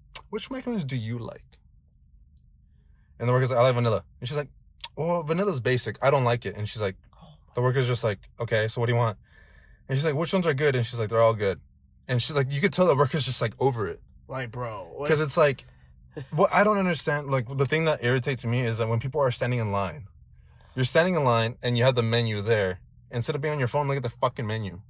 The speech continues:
Speaker 2: <laughs>
Speaker 1: Or, like, you're like, people, okay, or then there's also the step of people, when you get to the front of the line, they order their food, they're like,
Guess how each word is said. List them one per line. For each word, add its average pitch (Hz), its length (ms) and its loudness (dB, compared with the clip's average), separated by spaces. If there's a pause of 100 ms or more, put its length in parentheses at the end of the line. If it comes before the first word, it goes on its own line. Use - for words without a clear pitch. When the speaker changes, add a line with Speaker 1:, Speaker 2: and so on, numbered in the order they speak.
(240)
Speaker 2:
<laughs> 165 60 -6 (760)
Speaker 1:
Or, 156 160 10
like, 156 280 6 (360)
you're 160 160 6
like, 143 300 2
people, 180 340 2
okay, 143 240 4
or 143 140 8
then 147 100 0
there's 165 220 2
also 165 200 4
the 143 100 -4
step 147 220 0
of 135 60 -2
people, 143 320 -4
when 123 140 4
you 117 100 2
get 120 200 0
to 147 80 -6
the 120 80 2
front 131 200 0
of 123 60 2
the 117 80 2
line, 117 240 4
they 120 100 0
order 123 160 4
their 123 120 0
food, 143 160 0
they're 127 80 2
like, 110 160 0